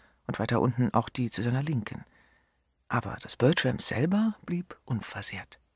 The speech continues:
Natürlich hatte auch dieses Haus einige Kratzer und Schrammen abbekommen, doch mit Einsatz einer nur mäßigen Summe wurde der ursprüngliche Zustand wiederhergestellt. Neunzehnhundertfünfundfünfzig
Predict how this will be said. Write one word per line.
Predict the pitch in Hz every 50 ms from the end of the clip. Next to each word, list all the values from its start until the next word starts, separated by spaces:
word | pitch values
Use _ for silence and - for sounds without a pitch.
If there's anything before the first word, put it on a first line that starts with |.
| _ _ _ _ _ _ _ _ _ _ _ _ _ _ _ _ _ _ _
Natürlich | - 110 113 - - - 113 104 98 -
hatte | 104 101 - - -
auch | - - -
dieses | - 135 123 - - - - -
Haus | - 65 - - -
einige | - 117 110 104 - - -
Kratzer | - - - 123 113 - - - - - -
und | - -
Schrammen | - - - - 123 113 113
abbekommen, | - - - - - - - - 117 120 123 - - - - - - - - -
doch | 190 -
mit | 196 196 -
Einsatz | - 190 202 214 214 262 262 - -
einer | - 214 202 190 190
nur | 190 175 170 170 170
mäßigen | 156 143 175 196 - - - - - 190 190
Summe | 175 156 139 165 208 233 254 285 - - - - - - -
wurde | - 165 165 - 123
der | - 135 - -
ursprüngliche | - 156 156 - - - 147 143 139 135 - - 127
Zustand | - - - 127 113 - - - 101 107 110 -
wiederhergestellt. | - 107 - 131 120 - - - - 110 - - - - - - - - _ _ _ _ _ _ _ _ _ _ _ _ _ _ -
Neunzehnhundertfünfundfünfzig | 120 120 113 - - 107 107 110 104 - - - - - 117 107 - - - - - 64 - - - - 110 - -